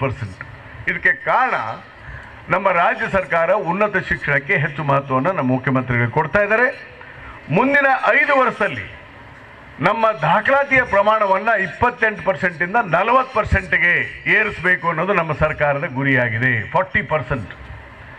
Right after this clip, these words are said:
Whereas the world standard, ಇವತ್ತು ಉದಾಹರಣೆಗೆ ಸೌತ್ ಕೊರಿಯಾ,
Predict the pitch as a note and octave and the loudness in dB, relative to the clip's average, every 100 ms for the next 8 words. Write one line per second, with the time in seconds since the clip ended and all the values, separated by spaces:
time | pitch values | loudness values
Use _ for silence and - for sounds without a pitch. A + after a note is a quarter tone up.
0 | - - - - - F3+ A#3 B3 A3+ G#3 | -20 -20 -20 -16 -2 2 2 2 2 4
1 | C#4+ C4+ F#3+ G#3+ F#3+ C#3 G#2+ F#2+ - - | 4 2 0 2 2 -2 -2 -8 -14 -20
2 | - F#3+ A3 A3 G#3+ A3 A3+ A3 G3+ - | -2 2 2 4 4 4 4 2 2 2
3 | G#3 - F#3+ D#3 | 0 0 0 2